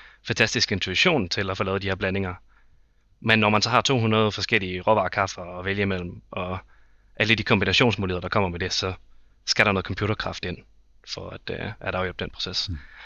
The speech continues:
Så på den måde var det et meget oplagt projekt egentlig. Øhm, også noget, der var rigtig spændende. Og samtidig så havde det det der lidt specielle med, at det er jo, øh, som Kasper også kalder det, det er jo en subjektiv vurdering af smag. Øh, og der er mange, der tænker, at når man skal til at lave sådan nogle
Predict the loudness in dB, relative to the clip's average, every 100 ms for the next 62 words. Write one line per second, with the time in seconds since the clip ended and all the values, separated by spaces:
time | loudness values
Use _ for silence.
0 | -6 2 6 6 6 6 4 4 6 6
1 | 4 -4 -2 2 2 0 -6 -6 -10 -12
2 | -10 -4 -4 -4 -6 -10 -16 _ _ -4
3 | 2 6 6 6 4 4 6 6 0 -8
4 | -20 -20 -20 -6 4 6 6 6 4 4
5 | 4 4 2 2 2 4 6 8 6 2
6 | -8 -4 0 2 0 -2 -6 -4 -6 -8
7 | -20 -20 -20 -20 -20 -20 -20 -10 2 4
8 | 6 2 -2 -14 _ _ _ -8 -2 -2
9 | 0 0 2 4 4 4 4 4 4 4
10 | 4 6 6 6 4 2 2 2 4 4
11 | 2 0 4 4 2 -12 _ _ -20 -20
12 | _ _ _ -4 0 0 2 4 6 6
13 | 6 6 8 6 4 -2 -4 0 4 4
14 | 4 4 0 -2